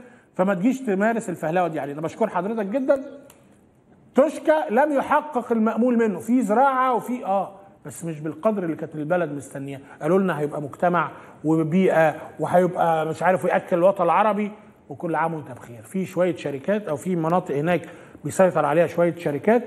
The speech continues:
اغلبهم مش مصريين، شركات خليجيه، وهي اللي بتصدر حتى اللي بيطلع من توشكا بره،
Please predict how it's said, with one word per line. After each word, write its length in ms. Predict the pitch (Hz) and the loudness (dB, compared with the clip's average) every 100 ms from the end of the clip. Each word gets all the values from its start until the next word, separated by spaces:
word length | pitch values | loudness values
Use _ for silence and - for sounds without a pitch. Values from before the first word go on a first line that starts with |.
| - - | -8 -6
اغلبهم 400 | 151 156 180 156 | 0 2 2 0
مش 200 | 151 - | -6 -6
مصريين، 640 | 160 - 160 190 277 254 - - - - - - | -8 -6 -2 0 2 0 -6 -18 -20 -20 -20 -6
شركات 320 | 156 135 185 | -6 0 0
خليجيه، 560 | - 170 175 269 302 294 - - - - | 2 0 4 4 4 2 -4 -20 -18 0
وهي 640 | 175 175 226 208 190 185 | 4 6 6 6 4 0
اللي 240 | 170 185 170 | -4 -2 -2
بتصدر 540 | 156 - 190 170 151 | -4 -2 -2 0 -4
حتى 320 | - 190 185 156 | -2 -4 -4 -4
اللي 100 | 156 | -4
بيطلع 240 | 175 143 | -4 -8
من 100 | 139 | -8
توشكا 260 | 170 - 117 | -10 -10 -12
بره، 160 | - | -12